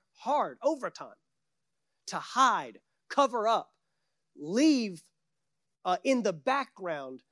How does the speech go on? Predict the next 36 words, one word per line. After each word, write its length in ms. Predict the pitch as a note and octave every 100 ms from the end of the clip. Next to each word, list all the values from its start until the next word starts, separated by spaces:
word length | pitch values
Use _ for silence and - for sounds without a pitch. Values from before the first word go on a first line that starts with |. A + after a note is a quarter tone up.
| _
the 80 | -
very 280 | D#3+ A3+ G#3
things 360 | - A3 G3+ D#3
that 160 | D3+
God 240 | C#3+ F3 D3+
wants 220 | D3+ -
to 120 | - B2
address. 520 | A2 G#2 _ - - _ _ _ _ _ _ _ -
Remember, 240 | G#3+ F#3+
God's 280 | E3 G#3 G#3
working 340 | G#3 G#3 F#3+
from 140 | E3+ F3
the 160 | D#3+
inside, 360 | F#3 F#3 - F3 _
from 100 | F3
the 140 | D#3
inside 380 | F#3 G3+ G3 E3+
out, 200 | G3+ E3
not 200 | E3 E3
the 160 | - D#3
outside 400 | D3+ - D3 C3+
in. 140 | B2+ - _ _ _ _ _ _ _ _ _ _ _ _ _ _ _ _ _ _ _ _ _ _ _ _ _ _ _ _ _ _ _ _ _ _ _ _ _ _ _ _ _ _ _ _
But 220 | F3 E3+ _ _ _ _ _ _ _ _ _ _ _ _ _
the 80 | C#3+
reason 380 | F#3+ A#3 G#3 F#3+
why 180 | F#3+
people 320 | F#3 G#3 F#3+ F3
live 160 | F#3+
a 60 | F3
lot 220 | F3+ F3+
of 80 | D#3+
times 280 | F#3+ E3+ E3
out 120 | E3
of 60 |
the 80 | D3
flow, 380 | - E3 E3